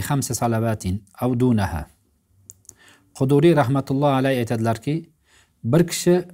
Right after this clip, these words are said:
hushdan ketib qolsa, beshta namoz yoki undan kamroq muddat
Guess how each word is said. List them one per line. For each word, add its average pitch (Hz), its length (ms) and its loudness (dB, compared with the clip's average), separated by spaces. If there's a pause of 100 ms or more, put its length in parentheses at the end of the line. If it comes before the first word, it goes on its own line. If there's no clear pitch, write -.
(160)
hushdan - 480 -4
ketib - 280 -6
qolsa, 117 360 -2 (920)
beshta 139 480 2
namoz 104 360 -2 (240)
yoki 123 420 -2 (440)
undan 131 340 2
kamroq 113 480 0 (220)
muddat 110 440 -2